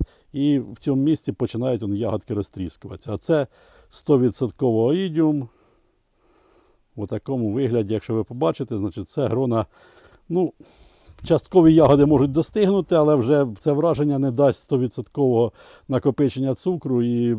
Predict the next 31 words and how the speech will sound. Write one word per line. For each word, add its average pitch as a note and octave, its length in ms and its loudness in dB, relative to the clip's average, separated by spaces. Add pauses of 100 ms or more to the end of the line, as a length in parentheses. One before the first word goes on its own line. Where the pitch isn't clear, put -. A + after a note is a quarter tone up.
(100)
передачу B2+ 500 -2
тих B2+ 200 -4
смакових B2+ 440 -4
якостей, C#3 480 -6
які A2 220 -10
є. F2 280 -12 (400)
Зазвичай D3 480 0
ми C3+ 140 2
отакі A#2+ 300 -2
грони B2 240 0
в F2+ 80 -6
себе G#2+ 200 -6
просто A#2 320 -8
видаляємо G#2+ 640 -6 (1400)
і B2 320 -8
знищуємо. G2+ 600 -6 (640)
Ось F3 200 2
він E3 80 6
як D#3 140 2
проявляється C#3+ 520 4
на B2 100 0
листку. G#2 540 -4
Тобто C3+ 320 -4 (120)
перші D3+ 300 -2
прояви C3 440 0
на B2+ 80 -2
листку — D3+ 400 -2
це C3+ 220 -2
такі C3 240 -2
сіруваті C3 560 2
п'ятнишки. D#3+ 680 -4